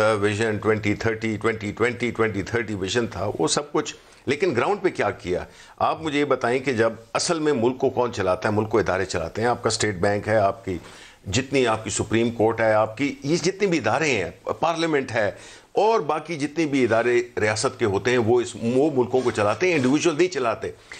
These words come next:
यहाँ पे मॉडल ही गलत था कि जिसमें कि इंडिविजुअल समझते थे कि हमने मुल्क को चलाना है, जिसकी वजह से हम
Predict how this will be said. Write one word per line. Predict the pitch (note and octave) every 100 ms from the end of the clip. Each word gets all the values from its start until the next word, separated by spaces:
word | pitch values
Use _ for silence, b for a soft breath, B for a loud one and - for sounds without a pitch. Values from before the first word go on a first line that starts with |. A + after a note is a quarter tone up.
| B G#2+
यहाँ | D3 F3
पे | F#3+
मॉडल | C3+ E3 A3
ही | G#3+
गलत | D#3+ D3+ D#3 D3+
था | D#3+
कि | D3+
जिसमें | C3+ B2+ D#3 E3
कि | E3
इंडिविजुअल | C3+ C3 B2+ D3+ G3
समझते | F3 - C3 C#3+ D3+ D#3+
थे | D3+ D#3+
कि | E3+
हमने | A2 C#3 D#3+
मुल्क | B2 A2+
को | A2
चलाना | G#2 F#2+ F#2+ F2
है, | - B B -
जिसकी | G3 G3+
वजह | G#3 F3 E3
से | C#3+
हम | A#2 A#2